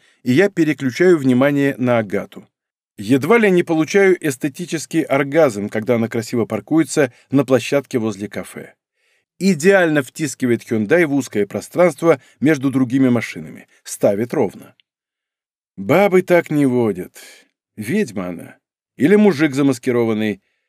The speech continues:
Хотя нет, у нее дети все-таки. Трое. «Они все твои?» —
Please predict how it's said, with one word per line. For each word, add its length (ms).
Хотя 240
нет, 300
у 80
нее 240
дети 320
все-таки. 520
Трое. 500
«Они 340
все 260
твои?» — 500